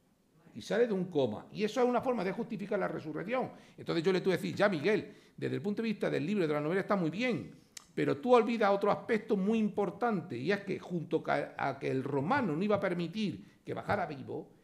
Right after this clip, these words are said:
es que el rito funerario judío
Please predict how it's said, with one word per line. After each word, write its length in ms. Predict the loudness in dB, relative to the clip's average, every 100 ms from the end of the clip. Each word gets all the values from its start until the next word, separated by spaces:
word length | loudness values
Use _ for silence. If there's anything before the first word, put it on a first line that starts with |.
| -12
es 180 | -6 -4
que 200 | -2 -2
el 200 | 2 2
rito 540 | 2 2 2 0 0 -2
funerario 680 | -2 -4 0 0 0 -2
judío 800 | -6 -6 -6 -4 -2 0 0 -4